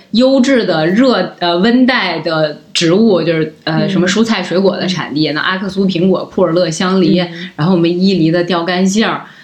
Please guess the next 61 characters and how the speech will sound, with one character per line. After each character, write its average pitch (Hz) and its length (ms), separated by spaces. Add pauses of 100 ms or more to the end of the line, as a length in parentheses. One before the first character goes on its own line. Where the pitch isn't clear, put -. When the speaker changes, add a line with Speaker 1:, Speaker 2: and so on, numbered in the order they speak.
(160)
Speaker 1:
啊， 151 320
然 151 260
后 180 220
刚 202 200
才 202 100
提 190 160
到 185 140
的 165 80
哈 190 180
密 180 120
瓜 175 160
那 185 120
就 175 60
不 156 160
用 170 100
说 165 200
了， 160 100
Speaker 2:
嗯。 - 20
Speaker 1:
吐 165 160
鲁 165 80
番 156 240
的 165 60
葡 156 260
萄， 156 180
这 151 140
些 165 160
都 214 240
是 214 140
得 151 200
益 185 120
于 165 280 (320)
新 170 300
疆 165 240
的 160 100
这 156 140
个 151 80
日 175 160
照 160 160
时 156 160
间 160 160
长， 180 280
Speaker 2:
嗯。 180 60
Speaker 1:
昼 175 140
夜 160 140
温 160 160
差 160 180
大、 170 400
天 160 240
山 160 200
冰 165 200
雪 165 100
融 147 220
水 160 160
灌 160 220
溉， 202 280
是 165 60
吧？ 151 180
Speaker 2:
嗯。 131 100
Speaker 1:
就 143 100
都 190 240
是 180 260